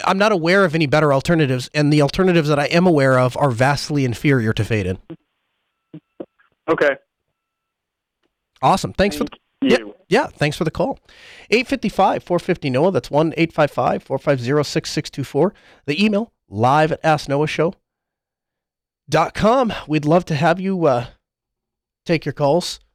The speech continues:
Speaker 1: uh, your emails. So this week is a great l-, we-, er, is a great week to be a Linux user. Huawei has begun to ship the MateBook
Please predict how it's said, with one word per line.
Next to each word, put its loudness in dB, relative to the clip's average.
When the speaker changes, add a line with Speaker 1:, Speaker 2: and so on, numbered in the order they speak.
Speaker 1:
uh, -10
your 0
emails. -2
So -2
this -2
week 0
is 2
a 0
great 0
l-, -6
we-, 0
er, 2
is -2
a 2
great 0
week 0
to -6
be 0
a 4
Linux 0
user. 2
Huawei 2
has 0
begun 2
to -6
ship 0
the -2
MateBook -2